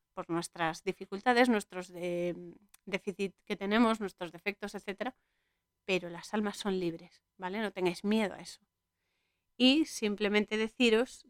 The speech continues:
que el próximo sábado, ya uno de julio, <laughs> vamos a, eh, vamos a meternos en una película maravillosa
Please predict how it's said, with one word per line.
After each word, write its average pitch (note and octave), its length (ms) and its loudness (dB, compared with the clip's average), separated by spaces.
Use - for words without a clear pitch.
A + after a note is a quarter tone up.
que G#3+ 320 6
el G3+ 200 -6
próximo G#3+ 520 0
sábado, G3+ 460 10
ya F#3 320 2
uno A#3+ 520 6
de F#3 140 -8
julio, G3 680 -2
<laughs> - 480 -4
vamos A#3 840 4
a, G#3+ 360 2
eh, F3+ 420 0
vamos G#3 400 2
a G3+ 60 6
meternos G#3 680 -4
en A3 360 0
una G#3+ 300 0
película F#3 680 -4
maravillosa G3 920 0